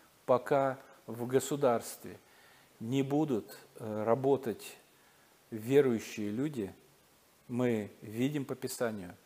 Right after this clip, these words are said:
что безобразие и беззаконие будут проходить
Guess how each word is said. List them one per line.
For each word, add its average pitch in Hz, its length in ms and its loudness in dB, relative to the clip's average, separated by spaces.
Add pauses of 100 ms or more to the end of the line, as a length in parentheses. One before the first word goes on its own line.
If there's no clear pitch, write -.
(380)
что - 200 -10
безобразие 117 680 2
и - 20 -2
беззаконие 113 800 -6 (400)
будут 107 500 -2 (760)
проходить 110 600 -2